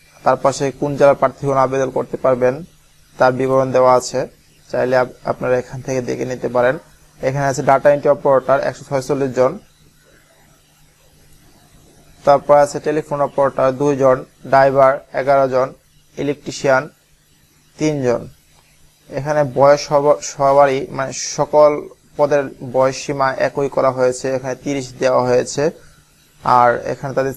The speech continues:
সিজিপিএ, শিক্ষাগত যোগ্যতার কোন ক-, আহ, কোনটার মাঝে কত পয়েন্ট পাওয়া, পেতে হবে, সেটার বিবরণ দেওয়া আছে। আবেদনের ফি একশো টাকা, আর টেলিটক চার্জ বাবদ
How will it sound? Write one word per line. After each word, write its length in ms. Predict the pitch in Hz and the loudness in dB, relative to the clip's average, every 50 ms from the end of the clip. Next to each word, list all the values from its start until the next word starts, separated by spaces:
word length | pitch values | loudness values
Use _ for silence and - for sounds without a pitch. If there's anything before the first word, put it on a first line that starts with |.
| - - - | -8 -8 -6
সিজিপিএ, 720 | 147 139 131 135 143 - - 147 139 139 139 135 131 131 | -6 -4 -4 -4 -6 -6 -4 -4 0 0 2 2 2 0
শিক্ষাগত 500 | - - 143 - - 135 135 127 - 127 | -2 -8 -14 -10 -6 -6 -6 -4 -6 -6
যোগ্যতার 460 | 120 135 135 127 139 127 - 131 131 | -6 -6 -4 -4 -4 -2 -2 -2 -2
কোন 340 | 127 - - 139 139 135 135 - | -4 -6 -8 -8 -8 -8 -8 -2
ক-, 240 | - 139 135 120 - - | -2 -2 -2 -2 -6 -6
আহ, 160 | - 135 131 | -4 -4 -4
কোনটার 340 | 123 - 143 135 131 131 135 | -2 -2 -4 -6 -2 -2 -2
মাঝে 200 | 131 131 127 131 - | -2 -2 -4 -4 -4
কত 160 | 139 135 131 - - - | -4 -4 -4 -6 -6 -2
পয়েন্ট 260 | - 127 127 127 - - | -2 -2 -2 -2 -2 0
পাওয়া, 360 | - 131 131 131 127 - - - - - _ _ - - - - - - | 2 4 4 4 2 0 -4 -14 -20 -20 _ _ -20 -20 -18 -14 -6 -4
পেতে 200 | 143 143 - 147 | -4 0 0 0
হবে, 300 | 135 135 131 127 139 147 | 2 2 2 2 0 -4
সেটার 260 | - - 131 143 131 | -6 -8 -6 -6 -4
বিবরণ 400 | 123 139 135 131 131 131 131 131 | -4 -2 -2 0 0 0 0 0
দেওয়া 240 | 127 127 127 127 127 | 2 2 4 4 2
আছে। 320 | 123 123 - 135 139 160 - - - - | 2 0 -4 -6 -6 -6 -8 -12 -14 -6
আবেদনের 540 | - 127 127 135 135 123 135 127 131 135 131 | -6 -4 -2 -2 -2 -2 -2 -2 0 -2 -2
ফি 380 | 127 - - - 135 127 139 180 - - - - - - - - - _ - - - - - - - _ _ - - _ - - - | -2 -4 -6 -2 -2 -2 -2 -4 -10 -18 -20 -20 -20 -20 -20 -20 -20 _ -20 -20 -20 -20 -20 -20 -20 _ _ -20 -20 _ -20 -10 -4
একশো 280 | 139 147 - - - 151 | -4 -2 -2 -2 -6 0
টাকা, 320 | 131 147 143 143 147 135 131 139 - - - | 0 0 2 2 2 4 4 2 0 -2 -2
আর 160 | 147 135 135 | -2 -2 -2
টেলিটক 360 | 131 - 147 147 143 143 139 139 - | 0 0 -2 0 0 -2 -4 -4 -6
চার্জ 220 | - 139 135 135 131 | -2 0 0 0 2
বাবদ 260 | 139 139 135 135 | 2 2 2 0